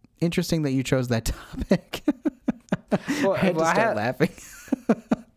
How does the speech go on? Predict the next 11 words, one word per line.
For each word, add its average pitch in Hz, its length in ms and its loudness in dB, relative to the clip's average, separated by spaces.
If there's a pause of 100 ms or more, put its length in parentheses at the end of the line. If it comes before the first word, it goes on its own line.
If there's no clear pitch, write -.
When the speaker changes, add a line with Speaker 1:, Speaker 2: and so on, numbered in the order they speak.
(220)
Speaker 2:
Well, 185 220 2
because 180 300 2
I 185 120 4
wanted 185 280 2
to 160 120 -2
talk 165 180 2
about 151 220 2
other 139 180 0
things, 127 360 -2
but, 113 240 -2 (500)
uh, 120 320 0